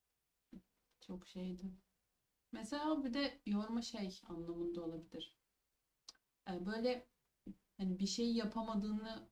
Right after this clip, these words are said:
kabullenmek gerekiyor bazı insanların. Yani sen kabullenmesen de zaten insanlar sana bir şekilde yüzünü vuruyor yani. Kendini de yormak oluyor. Diğerlerini de yormak oluyor.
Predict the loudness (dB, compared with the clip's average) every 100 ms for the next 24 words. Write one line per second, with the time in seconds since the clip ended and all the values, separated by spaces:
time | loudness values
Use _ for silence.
0 | _ _ -2 0 4 6 6 6 6 4
1 | 2 0 0 -4 -4 0 0 0 0 -2
2 | -6 -6 -6 -6 -4 0 0 0 -2 -2
3 | -2 -2 0 2 0 -2 -4 -4 -4 -4
4 | -4 -4 -6 -6 -4 -2 -2 -4 -4 -4
5 | -4 -4 -4 -4 -2 -2 -2 -2 -2 -2
6 | 0 2 0 -2 -6 -6 -8 -8 -12 _
7 | _ _ _ _ _ -4 0 4 6 6
8 | 6 2 0 0 -2 -2 -2 -2 -2 -2
9 | -4 -10 _ _ _ _ _ _ _ -8
10 | -2 0 0 0 0 0 -2 -2 -6 -8
11 | -8 -6 -6